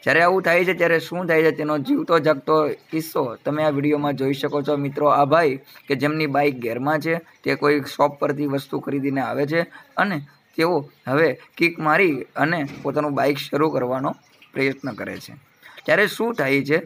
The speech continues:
અને તેના અને તેમની બાઇકના શું હાલ હવાલ થાય છે તે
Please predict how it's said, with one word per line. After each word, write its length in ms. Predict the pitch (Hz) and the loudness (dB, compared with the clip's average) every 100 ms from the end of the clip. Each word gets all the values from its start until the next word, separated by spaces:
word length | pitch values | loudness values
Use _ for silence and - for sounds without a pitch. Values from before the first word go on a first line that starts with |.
| - _ - | -6 _ -2
અને 320 | 208 208 143 - | -2 -2 -6 -6
તેના 320 | 165 185 220 262 | 0 0 0 -4
અને 340 | - 175 185 | -4 -4 -2
તેમની 340 | 185 170 170 | -2 -6 -4
બાઇકના 460 | 156 143 147 143 147 | -2 0 0 -2 -6
શું 220 | 143 185 | -6 -6
હાલ 460 | 185 139 127 147 156 | -4 -4 0 0 0
હવાલ 400 | - 139 139 139 | 0 2 2 -2
થાય 260 | 190 123 | -6 -8
છે 300 | 123 - 143 180 _ _ - | -8 -6 -6 -6 _ _ -2
તે 260 | 190 185 | -2 -2